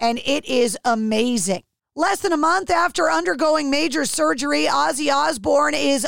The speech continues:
on the mend and wants to renew his wedding vows with his wife Sharon in a big way.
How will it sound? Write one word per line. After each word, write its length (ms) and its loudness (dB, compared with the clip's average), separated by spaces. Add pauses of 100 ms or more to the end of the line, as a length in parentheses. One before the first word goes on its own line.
on 280 0
the 80 -2
mend 480 0
and 220 0
wants 340 0
to 100 -2
renew 320 0
his 160 2
wedding 380 0
vows 420 2
with 180 -4
his 200 -4
wife 260 0
Sharon 560 0
in 180 -4
a 60 0
big 260 0
way. 460 2